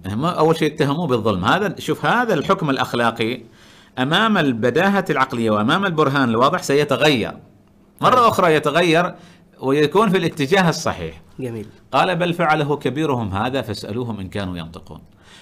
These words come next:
Speaker 1: الآن كل الثقافة السابقة، الثقافة الإيمانية السابقة التي نشأتم عليها كانت تقول بأن الإله الكبير يحمي الآلهة الصغيرة.
Speaker 2: نعم.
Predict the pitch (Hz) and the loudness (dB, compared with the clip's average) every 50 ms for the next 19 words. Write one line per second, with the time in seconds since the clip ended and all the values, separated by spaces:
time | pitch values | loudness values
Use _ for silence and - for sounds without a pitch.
0 | - - - 185 190 - 214 220 185 139 123 110 - - 202 240 247 202 - 147 | -14 -8 -6 -6 -4 -2 -2 0 0 -2 -4 -4 -2 2 4 4 4 2 0 -4
1 | 135 - - 160 147 - 165 156 147 135 120 - - 135 120 101 104 104 - 90 | -6 -4 -2 -4 -2 0 0 -2 -2 -4 -6 -4 -4 -4 -2 -2 -4 -6 -6 -8
2 | 90 87 - - - - _ _ - - - - 107 113 143 156 156 151 135 117 | -10 -10 -12 -20 -20 -20 _ _ -20 -16 -12 -10 -4 0 2 2 2 2 0 -4
3 | 101 113 113 107 113 117 135 135 113 107 - 113 110 101 107 101 - 90 92 101 | -2 -2 -2 -2 -2 -4 -4 -2 -4 -4 -4 -6 -6 -6 -6 -8 -8 -6 -6 -6
4 | 104 107 110 98 101 95 - 143 127 - - 92 87 85 85 87 87 85 85 82 | -6 -6 -6 -6 -6 -6 -6 -6 -6 -6 -6 -6 -6 -4 -4 -4 -6 -6 -8 -10
5 | 80 82 - - - - _ _ _ _ - - - - - _ _ - - 135 | -12 -16 -18 -20 -20 -20 _ _ _ _ -20 -20 -20 -20 -20 _ _ -6 -4 -2
6 | 156 180 180 165 - 151 - - 170 180 185 180 170 135 139 139 147 143 139 135 | -2 -2 -2 -2 -2 -2 0 0 0 0 0 0 0 -2 -2 -2 -2 -2 -2 -2
7 | 127 131 135 143 165 165 147 135 - - 123 117 139 151 139 123 135 123 135 123 | 0 0 0 0 0 0 0 -2 -4 -4 -4 -2 0 0 0 0 -2 -2 -2 -2
8 | 117 107 110 110 110 95 85 80 78 - 90 82 80 71 65 - - - 156 120 | -4 -2 -2 -2 -4 -4 -4 -6 -8 -10 -10 -10 -10 -10 -12 -14 -16 -16 -16 -16
9 | 95 | -16